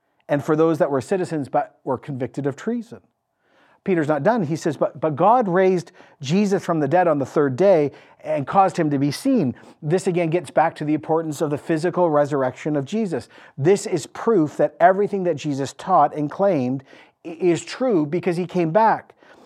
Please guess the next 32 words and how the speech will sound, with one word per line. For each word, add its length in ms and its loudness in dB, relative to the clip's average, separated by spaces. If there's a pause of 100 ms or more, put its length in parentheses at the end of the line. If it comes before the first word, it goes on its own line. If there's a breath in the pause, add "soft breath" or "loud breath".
(120 soft breath)
If 320 -4
Jesus 340 -2
didn't 420 -2
physically 560 -2
rise 320 0
from 160 -6
the 80 -6
dead, 380 0 (320 loud breath)
then 140 2
his 160 -2
healings 580 0
and 100 -4
his 140 -8
miracles 720 2
and 80 0
everything 420 -2
he 100 -8
said, 300 -2
like 140 -2
he 100 -6
had 200 -2
the 60 -2
ability 300 -2
to 60 -6
forgive, 580 0 (340 loud breath)
probably 460 2
is 160 -4
now 160 0
s-, 220 -6
suspect 600 -2
at 200 -8
best. 400 0